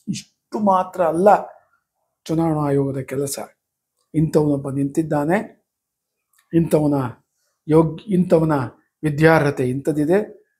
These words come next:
ಇಂಥವನ ಚಿಂತನಾಗ್ರ-, ಚಿಂತನಾ ಧಾಟಿ ಈ ರೀತಿ ಇದೆ, ಈ ವ್ಯಕ್ತಿಯ ಎಲೆಕ್ಟ್ ಆಗಿ ಬಂದ್ರೆ, ಚುನಾಯಿತನಾದ್ರೆ ಈ ರೀತಿಯಾದ ಆಶೋತ್ತರಗಳನ್ನ ಇಡಿಸ್ತೇನೆ, ಈಡೇರಿಸ್ತೇನೆ ಅನ್ನುವಂಥ ಮಾತುಗಳನ್ನ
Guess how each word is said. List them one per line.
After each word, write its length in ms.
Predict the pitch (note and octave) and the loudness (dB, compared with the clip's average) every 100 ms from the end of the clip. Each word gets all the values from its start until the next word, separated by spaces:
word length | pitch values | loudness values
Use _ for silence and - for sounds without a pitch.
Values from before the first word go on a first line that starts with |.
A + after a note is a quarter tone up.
| - | -8
ಇಂಥವನ 420 | D#3 C#3 C#3 C#3 | -6 -2 -2 -2
ಚಿಂತನಾಗ್ರ-, 920 | C3+ D3 D3+ E3+ D#3+ D#3 D#3 D3 - - | -2 -4 0 0 0 -2 -2 -2 -4 -4
ಚಿಂತನಾ 680 | F3 F#3 F#3 F3+ - - _ _ _ _ _ - | -2 0 2 2 0 -8 _ _ _ _ _ -10
ಧಾಟಿ 300 | C3+ E3 F#3 | 0 2 2
ಈ 180 | F#3 F3 | -4 -6
ರೀತಿ 360 | D#3 D3 D3 C#3 | -6 -6 -8 -6
ಇದೆ, 400 | D#3 G#3 - _ _ _ _ _ _ _ - | -4 -4 -6 _ _ _ _ _ _ _ 0
ಈ 120 | F#3 | 4
ವ್ಯಕ್ತಿಯ 500 | G3 F3+ F3+ E3+ E3 A#2+ - - _ _ _ _ _ _ _ _ _ _ _ _ - | 6 6 4 2 2 0 -8 -20 _ _ _ _ _ _ _ _ _ _ _ _ 4
ಎಲೆಕ್ಟ್ 320 | G#3+ G#3+ G#3 | 4 6 4
ಆಗಿ 220 | F3 D#3 | 4 2
ಬಂದ್ರೆ, 560 | D3+ D3 C#3+ A2+ - _ - | -2 -2 -4 -6 -12 _ -4
ಚುನಾಯಿತನಾದ್ರೆ 1000 | F#3+ G#3 G#3 F#3+ D3 C#3 C#3 B2 - _ | 0 4 4 2 -2 -2 -2 -6 -8 _
ಈ 100 | F3 | 2
ರೀತಿಯಾದ 440 | G#3+ A3 G#3 F3 E3 | 2 2 0 -2 -2
ಆಶೋತ್ತರಗಳನ್ನ 760 | C#3+ D3 D#3+ D3 C#3+ C#3 C3+ | -4 -6 -10 -8 -10 -8 -10
ಇಡಿಸ್ತೇನೆ, 800 | C3+ E3 F#3+ - D3 D3 C#3+ _ - | -2 0 0 -4 -8 -8 -10 _ 2
ಈಡೇರಿಸ್ತೇನೆ 840 | G3 G3+ F#3+ E3+ D#3 D3+ - _ - | 6 6 6 -6 -12 -12 -16 _ -16
ಅನ್ನುವಂಥ 400 | E3 F3 F3 E3 | -12 -10 -12 -12
ಮಾತುಗಳನ್ನ 720 | D3+ C#3 C#3+ D3 C#3 C3 D#3+ | -12 -12 -14 -14 -14 -10 -8